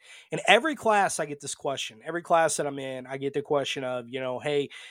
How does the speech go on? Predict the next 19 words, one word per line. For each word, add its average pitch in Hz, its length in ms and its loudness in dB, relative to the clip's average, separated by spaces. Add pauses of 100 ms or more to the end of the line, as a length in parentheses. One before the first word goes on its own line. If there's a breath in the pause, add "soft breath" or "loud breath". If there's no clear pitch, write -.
(120)
can 147 140 -4
you 196 120 2
give 240 140 2
us 220 120 8
some 139 180 -2
reference 156 460 0
materials, 165 460 -2
some 131 180 -8
books?" 160 340 2
You 160 60 -2
know, 156 140 4
I 143 100 -4
put 240 180 2
the 285 60 -6
field 185 360 4
manuals 175 560 0
in, 170 200 -6
in 160 160 -6
print. 165 400 -2